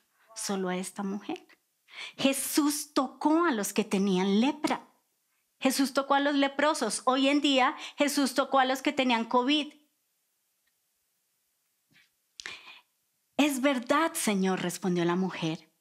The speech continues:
"pero hasta los perros se les permite comer las sobras que caen bajo la mesa de sus amos". "Apreciada mujer", le dijo Jesús, "qué grande es tu fe". ¡Wow!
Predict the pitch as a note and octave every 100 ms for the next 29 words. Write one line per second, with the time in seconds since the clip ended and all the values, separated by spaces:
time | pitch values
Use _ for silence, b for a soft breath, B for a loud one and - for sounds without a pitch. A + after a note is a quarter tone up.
0 | B B B A#3+ A#3 A3+ A#3 - A3 G3
1 | G3 - - - A3 G3+ G3+ F#3 - G3+
2 | G3 F#3+ - F#3+ F#3+ F#3+ F#3+ F#3+ - G3+
3 | F#3+ E3+ F3 - B B B A3 G3+ G3+
4 | - - G3+ G3 F#3+ G3 - G3 F#3 F3
5 | F3 E3+ - F3 E3 D#3+ D#3 C#3+ C#3+ -
6 | F#3+ - - F#3 - - - _ B B
7 | B B B B A3 A3 G#3 G3+ - -
8 | G#3+ F#3+ G3 G#3 A3 - G#3 F#3 E3+ E3+
9 | E3 F3 - F3+ - E3 - - - B
10 | B B B G#3+ G#3 G3 G#3 G3 F#3 F3
11 | F3 - - F3 - - - _ _ _
12 | _ _ _ _ - F#3 F3 E3 E3 D#3
13 | C#3+